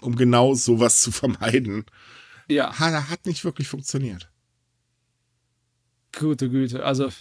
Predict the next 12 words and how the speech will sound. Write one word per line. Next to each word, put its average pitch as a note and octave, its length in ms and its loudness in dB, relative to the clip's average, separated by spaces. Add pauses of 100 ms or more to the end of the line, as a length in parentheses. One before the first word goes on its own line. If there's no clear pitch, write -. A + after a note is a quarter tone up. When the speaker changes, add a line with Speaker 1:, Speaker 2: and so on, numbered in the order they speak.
(100)
Speaker 2:
es - 280 -12
ist - 260 -6
im D#3 80 -8
Endeffekt D3+ 520 0
alles C#3 300 0
nur C3+ 160 2
noch C3 140 -2
ein C3+ 120 -2
leeres, B2+ 720 0 (220)
eine D3 160 4
leere E3 320 6
Hülse. E3 380 4